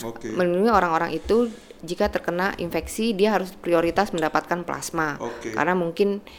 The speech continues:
Speaker 2: dia lebih cepat mengalami perburukan.
Speaker 1: Ya, ya.
Speaker 2: Jadi dia di-, harus dibantu dengan imunitas dari orang yang sembuh.
Speaker 1: Sehat, ya.
Speaker 2: Mungkin strategi
Speaker 1: Yang sembuh, ya.
Speaker 2: seperti itulah
Speaker 1: Ya, ya,
Speaker 2: strateginya
Speaker 1: ya.
Speaker 2: supaya, eh, menyebar,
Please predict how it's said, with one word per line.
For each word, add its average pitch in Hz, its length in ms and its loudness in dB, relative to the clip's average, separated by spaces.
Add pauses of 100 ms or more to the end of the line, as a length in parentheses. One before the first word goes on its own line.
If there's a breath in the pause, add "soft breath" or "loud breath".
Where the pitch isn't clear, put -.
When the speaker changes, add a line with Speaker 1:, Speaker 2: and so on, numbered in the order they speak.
(200 loud breath)
Speaker 2:
dia 170 240 2
lebih 170 240 0
cepat - 480 0
mengalami 165 400 -2
perburukan. 165 720 0 (160)
Speaker 1:
Ya, - 0 -
ya. 120 100 -4
Speaker 2:
Jadi 147 140 0
dia 202 160 4
di-, 190 100 2
harus 170 220 -6
dibantu 156 400 -2
dengan 180 240 0
imunitas 165 640 -2
dari 165 320 0
orang 185 220 -2
yang 175 160 -2 (340 loud breath)
sembuh. 170 160 -4 (320)
Speaker 1:
Sehat, - 100 -10
ya. 117 160 -6
Speaker 2:
Mungkin 202 220 6
strategi 196 400 2
Speaker 1:
Yang 226 100 6
sembuh, 117 220 -4
ya. 107 140 -4
Speaker 2:
seperti - 340 4
itulah 185 400 6 (100)
Speaker 1:
Ya, 120 140 0
ya, 104 80 4
Speaker 2:
strateginya 156 560 -4
Speaker 1:
ya. 117 80 -2
Speaker 2:
supaya, 170 340 2 (540 loud breath)
eh, 160 360 -2 (360 loud breath)
menyebar, 220 640 6